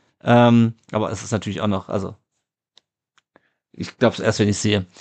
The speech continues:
Ähm, aber ja, ähm, ich hoffe auch auf ein, also das Stadion ist ausverkauft. Ähm, übrigens, heute zum ersten Mal gab's wieder, äh, Tickets im freien Verkauf, und zwar fürs Heimspiel in Mainz.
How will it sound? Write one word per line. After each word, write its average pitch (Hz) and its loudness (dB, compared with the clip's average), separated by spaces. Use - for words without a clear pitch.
Ähm, 110 2
aber 113 4
ja, 117 4
ähm, 113 4
ich 107 0
hoffe 131 0
auch 113 -2
auf 123 -2
ein, 120 4
also 110 0
das 98 -10
Stadion 120 2
ist 113 -2
ausverkauft. 143 -2
Ähm, 107 -2
übrigens, 113 -2
heute 117 -2
zum 123 2
ersten 117 0
Mal 110 4
gab's 113 -2
wieder, 110 2
äh, 104 2
Tickets 117 -2
im 107 -2
freien 113 2
Verkauf, 117 0
und 117 -4
zwar - -2
fürs 104 -2
Heimspiel 110 0
in 98 4
Mainz. 110 2